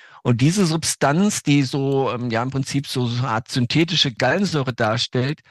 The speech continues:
die hat in höherer Dosierung, als wir die für die primärbiliäre Cholangitis einsetzen, günstige Effekte auf die Leberfibrose gezeigt. Die Daten sind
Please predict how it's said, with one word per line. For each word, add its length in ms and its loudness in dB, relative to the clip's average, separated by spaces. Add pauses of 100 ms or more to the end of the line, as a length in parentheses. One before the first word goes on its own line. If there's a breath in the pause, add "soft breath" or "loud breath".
(400 loud breath)
die 320 4 (100)
hat 220 2
in 260 4
höherer 300 2
Dosierung, 480 -2
als 220 -4
wir 80 -2
die 180 0
für 140 -6
die 100 0
primärbiliäre 760 0
Cholangitis 640 -2
einsetzen, 760 -2 (360 loud breath)
günstige 460 4
Effekte 720 0
auf 140 -4
die 100 0
Leberfibrose 840 -2
gezeigt. 500 -4
Die 100 0
Daten 400 0
sind 400 -2